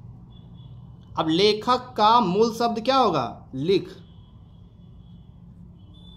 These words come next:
लिख मूल शब्द होगा और जो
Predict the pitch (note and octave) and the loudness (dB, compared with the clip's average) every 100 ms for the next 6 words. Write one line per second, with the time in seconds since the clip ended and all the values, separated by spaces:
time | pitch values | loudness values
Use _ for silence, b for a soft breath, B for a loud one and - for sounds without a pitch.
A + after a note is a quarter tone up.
0 | - - - - - - - - - - | -20 -20 -20 -20 -20 -20 -20 -20 -20 -18
1 | - D#3 A#3 A#3 E3 F3+ A3 A3 A3+ G#3+ | -6 0 0 0 0 2 2 2 0 2
2 | G#3+ B3+ C4 - F3 G3+ F#3 | 4 2 0 -2 0 2 2